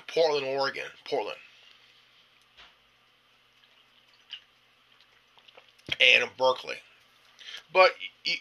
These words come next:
you hear more from Portland than you do Berkeley. Because it's, it's, it's the same, it's, it's, it's, it's the same exact bullshit that's happening.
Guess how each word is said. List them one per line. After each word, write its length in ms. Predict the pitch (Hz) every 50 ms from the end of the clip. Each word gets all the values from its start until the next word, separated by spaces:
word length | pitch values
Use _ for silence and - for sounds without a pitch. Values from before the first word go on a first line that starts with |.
| _ _ -
you 100 | 165 160
hear 160 | 180 214 214
more 560 | 190 175 175 180 185 185 175 170 160 147 143 -
from 180 | - - 127 - - - -
Portland 340 | 156 160 147 131 127 120
than 100 | 117 120
you 80 | 120 120
do 120 | 117 117 113 - -
Berkeley. 340 | 123 123 - - - - - - _ _ _ _ _ _ _ _ _ _ _ _ - 135
Because 540 | 139 - - 127 117 117 117 110 - - - - - - - - - - - - - _ _ _ _ - - - - - - -
it's, 160 | - - -
it's, 360 | - 139 139 - - - - -
it's 140 | - 143 -
the 60 | -
same, 420 | - - 160 156 160 160 156 156 156 - - - - - - - - -
it's, 160 | - 127 - 151
it's, 300 | - - - 139 - - - 98
it's, 160 | - - - -
it's 120 | - 156 -
the 120 | - 156 131
same 320 | - 175 175 170 170 165
exact 280 | 139 131 147 143 - - 117 117 _ -
bullshit 420 | 135 143 135 - - 123 - - _ _ _ _ _ _ _ - - _ _ _ _ -
that's 180 | - 127 - -
happening. 380 | 147 147 - - 104 - -